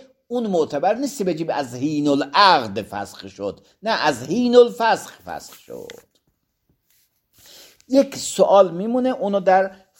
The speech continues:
فضولی بحث خواهیم کرد. همه اینها رو دوباره در فضولی مفصل مستوفا بحث خواهد شد. اگر ما کاشف قائل می‌شدیم، خب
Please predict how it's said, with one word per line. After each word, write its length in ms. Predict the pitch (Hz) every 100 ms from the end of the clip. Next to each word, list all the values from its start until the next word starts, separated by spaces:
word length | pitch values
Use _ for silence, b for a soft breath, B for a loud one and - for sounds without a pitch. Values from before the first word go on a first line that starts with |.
| - -
فضولی 540 | 120 131 131 139 165 202
بحث 460 | - 127 101 -
خواهیم 320 | - 80 82
کرد. 180 | 78 104
همه 320 | - - 170
اینها 260 | 185 156 143
رو 100 | 151
دوباره 340 | 135 113 113
در 160 | 135 120
فضولی 480 | 110 110 107 123 202
مفصل 760 | 156 120 - 117 - - 202
مستوفا 560 | 139 110 - 107 101 165
بحث 300 | 147 113 -
خواهد 280 | 71 71 -
شد. 260 | - 52 B B B B _ _ -
اگر 260 | 247 294 277
ما 180 | 220
کاشف 560 | 185 - 151 139 139 -
قائل 400 | 120 117 101 117
می‌شدیم، 840 | 113 104 - 104 147 190 95 - _ _ _ _ _ _ _ _
خب 220 | -